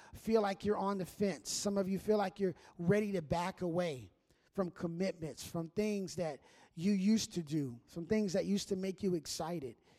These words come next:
And right now, spiritual things just aren't re-, doing it for you. It's just not connecting the way it used to connect.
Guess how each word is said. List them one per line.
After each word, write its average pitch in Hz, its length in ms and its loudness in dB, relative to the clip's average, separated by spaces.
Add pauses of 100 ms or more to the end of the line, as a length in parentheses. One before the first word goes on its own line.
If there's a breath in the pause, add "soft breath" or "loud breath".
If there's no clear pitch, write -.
(280 soft breath)
And 175 160 -2
right 196 200 0
now, 208 260 0
spiritual 202 500 2
things 185 320 -2
just - 320 -6
aren't 175 380 -6 (560 soft breath)
re-, 190 180 -2
doing 185 400 4
it 135 140 -12
for 156 180 -4
you. 139 140 -6
It's 131 100 -8
just 190 200 -4
not 196 280 -6
connecting 180 720 -6 (520 loud breath)
the 170 80 4
way 175 260 2
it 143 140 -6
used 175 440 0 (240 soft breath)
to 190 140 2
connect. 165 580 -4